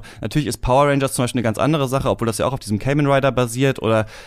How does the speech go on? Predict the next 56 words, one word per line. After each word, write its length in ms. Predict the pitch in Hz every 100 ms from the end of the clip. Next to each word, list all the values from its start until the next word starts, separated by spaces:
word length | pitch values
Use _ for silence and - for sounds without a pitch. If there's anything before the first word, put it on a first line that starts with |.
| -
auch 120 | - -
Sachen, 240 | - 156
die 60 | 127
es 60 |
früher 160 | - 135
Captain 340 | - 147 139
Planet 400 | - 131 165 185
oder 160 | - 143
sowas, 220 | 135 135
das 80 | 139
ist 40 |
ja 60 | -
alles 160 | 143 151
immer 160 | 139
so 80 | 127
ein 40 |
bisschen 220 | 123 - -
ähnlich 240 | 131 135
strukturiert 480 | - 127 123 127 -
gewesen. 300 | 107 107 107
Du 20 |
hast 100 | 113
so 60 | -
einzelne 360 | 123 147 127
Folgen 360 | 117 135 165 160
gehabt, 320 | 135 147 -
die 40 |
einen 100 | 117
einzelnen 440 | - 117 131 123 110
Handlungsbogen 680 | 131 143 151 - 143 135 131
haben, 240 | 135 120
manchmal 340 | 110 156 160
übergreifende 560 | 107 131 123 120 123 123
Sachen, 300 | 110 117 110
aber 160 | 101 104
meistens 500 | 110 135 - 117 - - - - - -
Schulalltag 920 | - 208 196 147 151 143 127 123 -
und 220 | - 120
dann 360 | 117 113 113 113
diese 400 | - 117 107 107
Kämpfe 360 | 104 135 147 139
und 120 | 117
dann 140 | 113 110
vor 200 | - -
allem, 300 | 107 107 95
äh, 80 |
diese 240 | 101 104 107
Verwandlung 580 | 107 98 110 143 139 120
und 140 | 101
war 160 | 107 104
eben 180 | 107
total 440 | 104 - - 123 156
erfolgreich 540 | 139 143 135 - 117
und 60 | 110
hat 120 | 104
auch, 100 | 123